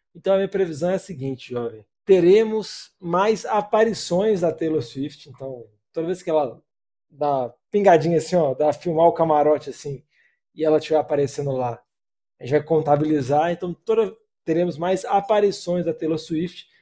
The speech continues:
do que o seu querido Brock Purdy,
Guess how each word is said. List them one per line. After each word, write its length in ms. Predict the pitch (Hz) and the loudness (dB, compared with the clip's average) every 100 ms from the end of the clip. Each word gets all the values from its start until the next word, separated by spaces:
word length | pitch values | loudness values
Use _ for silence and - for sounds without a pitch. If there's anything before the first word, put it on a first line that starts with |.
| _ | _
do 160 | 165 233 | -10 -10
que 500 | 233 - 180 190 - - | -8 4 6 6 -2 -16
o 80 | - | -8
seu 240 | - 202 | 0 0
querido 680 | - 202 147 170 165 160 _ _ _ _ _ | 0 -2 0 -2 -2 -10 _ _ _ _ _
Brock 440 | 127 180 185 - - | -2 2 2 -2 2
Purdy, 480 | 160 170 170 185 | 2 4 -2 -6